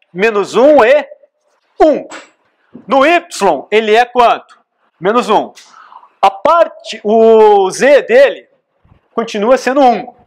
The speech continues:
Tá? Então aqui é o vetor W. Quem é o vetor W? O vetor V após um giro,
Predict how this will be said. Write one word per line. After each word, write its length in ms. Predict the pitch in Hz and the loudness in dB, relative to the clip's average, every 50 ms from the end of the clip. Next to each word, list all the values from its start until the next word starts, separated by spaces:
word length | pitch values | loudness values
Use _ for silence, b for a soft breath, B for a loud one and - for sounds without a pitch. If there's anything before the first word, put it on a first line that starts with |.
| _ _ _ _ _ _ _ _ _ _ _ _ _ _ - | _ _ _ _ _ _ _ _ _ _ _ _ _ _ -2
Tá? 240 | 165 156 165 160 - | 0 0 0 0 -4
Então 180 | - - 262 269 | -4 -2 0 0
aqui 240 | 254 - - - 311 | 0 -2 -2 -2 0
é 60 | 330 | 0
o 80 | 311 | 2
vetor 500 | 269 262 226 - - 202 202 220 226 214 - _ _ _ _ _ _ _ _ _ _ _ _ _ _ _ _ _ _ - | 2 0 -4 -4 -4 -2 -2 -2 -2 -4 -10 _ _ _ _ _ _ _ _ _ _ _ _ _ _ _ _ _ _ -8
W. 380 | 180 180 254 214 165 - - - _ _ _ - | -2 0 0 0 0 -2 -8 -20 _ _ _ 0
Quem 100 | 339 349 | 2 2
é 60 | 330 | 4
o 60 | 302 | 4
vetor 280 | 277 269 - 277 254 214 | 2 0 0 0 0 0
W? 320 | 208 214 180 139 - - _ _ _ _ _ _ _ _ _ - | 0 -2 -2 -2 -6 -12 _ _ _ _ _ _ _ _ _ -10
O 100 | 240 240 | -6 -4
vetor 360 | 247 269 269 277 320 320 311 | -2 -2 0 0 0 0 0
V 460 | 233 190 185 220 226 262 277 269 - _ _ _ _ _ _ _ _ _ - | -2 -2 0 2 2 2 0 -2 -6 _ _ _ _ _ _ _ _ _ -4
após 560 | - - - - 196 196 220 240 247 - - - - _ _ _ _ _ - | -4 -4 -2 0 0 2 2 2 0 -4 -10 -20 -20 _ _ _ _ _ -10
um 120 | 262 262 247 | -6 -6 -4
giro, 460 | 196 214 247 247 214 156 123 - | -4 -2 -2 -2 -2 -4 -4 -8